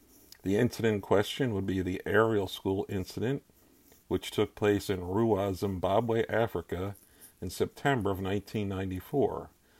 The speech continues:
when during a U F O flap lasting for three or four days, with hundreds of reported sightings,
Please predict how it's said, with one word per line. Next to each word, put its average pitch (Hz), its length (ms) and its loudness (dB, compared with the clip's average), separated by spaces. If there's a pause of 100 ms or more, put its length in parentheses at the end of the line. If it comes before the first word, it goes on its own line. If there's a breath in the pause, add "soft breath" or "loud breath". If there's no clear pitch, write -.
(200 soft breath)
when 98 200 0
during 117 420 6
a 101 140 0
U 107 300 2
F 123 180 2
O 120 140 4
flap 95 440 -2
lasting 101 540 -2
for 90 180 -4
three 104 300 0
or 127 100 6
four 120 320 2
days, 87 540 -6 (500 soft breath)
with 92 200 -2
hundreds 120 440 4
of 110 140 0
reported 113 500 2
sightings, 98 720 -2